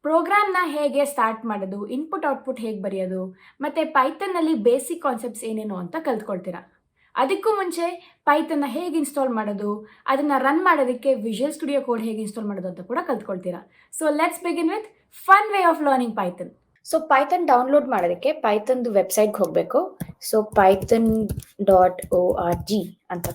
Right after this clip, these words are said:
ಕೊಟ್ರೆ ನಿಮ್ಗೆ Python ವೆಬ್ಸೈಟ್‌ಗೆ ಹೋಗುತ್ತೆ. So, ಇಲ್ಲಿ ನೀವು ಡೌನ್ಲೋಡ್‌ಗೆ ಹೋಗ್ಬೇಕು. ಡೌನ್ಲೋಡ್ಸ್‌ಗೆ ಹೋದ್ರೆ ಇವಾಗ ಲೇಟೆಸ್ಟ್ ಆಗಿ ಯಾವ ವರ್ಷನ್ ರಿಲೀಸ್ ಆಗಿದೆ ಅದು ಇಲ್ಲಿರುತ್ತೆ. So, ಡೌನ್ಲೋಡ್ ಬಟನ್ ಕ್ಲಿಕ್ ಮಾಡಿ. ಅವಾಗ ನಿಮ್ಗೆ ಪೈಥಾನ್ ಒಂದು ಇ ಎಕ್ಸ್ ಇ ಫೈಲ್ ಡೌನ್ಲೋಡ್ ಆಗುತ್ತೆ.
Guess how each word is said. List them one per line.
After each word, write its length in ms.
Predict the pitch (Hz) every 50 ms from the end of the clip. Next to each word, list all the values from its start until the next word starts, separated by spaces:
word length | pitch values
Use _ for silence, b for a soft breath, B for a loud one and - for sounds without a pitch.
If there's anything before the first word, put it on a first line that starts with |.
| -
ಕೊಟ್ರೆ 280 | 175 170 175 - - - - b b b b b b b -
ನಿಮ್ಗೆ 180 | 208 208 220
Python 420 | 214 214 214 196 196 - 247 233 202
ವೆಬ್ಸೈಟ್‌ಗೆ 440 | 190 185 - - 196 190 190 - -
ಹೋಗುತ್ತೆ. 460 | 180 160 165 - - 262 359 - _ _ _ _ _ _ _ _ _ - -
So, 220 | 277 277 277 -
ಇಲ್ಲಿ 600 | 240 285 330 339 302 311 349 - - - - - _ -
ನೀವು 260 | 247 247 247 294 240 202
ಡೌನ್ಲೋಡ್‌ಗೆ 500 | 214 202 208 240 254 262 269 254 - 214 190
ಹೋಗ್ಬೇಕು. 340 | 165 165 175 170 - - - - 208
ಡೌನ್ಲೋಡ್ಸ್‌ಗೆ 460 | 185 190 202 208 220 220 220 - - - 202
ಹೋದ್ರೆ 240 | 185 185 202 247 359 - B B B B B B B B 240
ಇವಾಗ 200 | 240 254 240 269 262 240 - - 233 233
ಲೇಟೆಸ್ಟ್ 360 | 247 262 254 320 311 311 - 285
ಆಗಿ 300 | 262 233 254 277 277 240
ಯಾವ 280 | 226 208 214 233 220
ವರ್ಷನ್ 340 | 214 214 - - 269 262 233
ರಿಲೀಸ್ 280 | 214 196 196 214 202 208
ಆಗಿದೆ 600 | 190 175 170 180 170 311 381 - _ - _ -
ಅದು 220 | 208 208 208 233 208
ಇಲ್ಲಿರುತ್ತೆ. 420 | 196 185 180 170 170 175 - 160
So, 220 | 175 - - 220 208
ಡೌನ್ಲೋಡ್ 380 | 196 196 208 220 233 226 196
ಬಟನ್ 400 | 190 196 196 196 190 190 190 190
ಕ್ಲಿಕ್ 260 | - 185 170 175 - 180 170
ಮಾಡಿ. 320 | 170 160 - - - - _ _ - _ _ _ _ _ _ _ - 220
ಅವಾಗ 180 | 220 220 240 254
ನಿಮ್ಗೆ 280 | 226 214 208 202 226 302 302 -
ಪೈಥಾನ್ 340 | 233 214 226 220 294 294 277 240
ಒಂದು 140 | 226 226 - -
ಇ 120 | - 220 240 262
ಎಕ್ಸ್ 160 | 254 262 -
ಇ 40 | 254
ಫೈಲ್ 260 | 247 - 196 196 214 202
ಡೌನ್ಲೋಡ್ 340 | 185 175 175 170 180 170
ಆಗುತ್ತೆ. 280 | 165 160 156 - - -